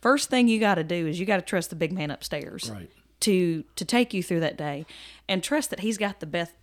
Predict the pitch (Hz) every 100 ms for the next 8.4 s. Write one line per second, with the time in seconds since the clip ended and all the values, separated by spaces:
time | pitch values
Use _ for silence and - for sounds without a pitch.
0 | _ 165 247 254 - - 180 156 - 165
1 | 151 147 - - - - - - 127 127
2 | 123 - 117 98 98 95 95 92 92 92
3 | 92 - 95 85 98 95 90 90 90 87
4 | - 98 87 85 90 92 90 - 196 208
5 | 277 - - 87 85 _ 214 247 226 -
6 | 214 117 113 127 117 101 104 95 - _
7 | _ _ _ _ _ - 139 117 147 139
8 | 131 151 113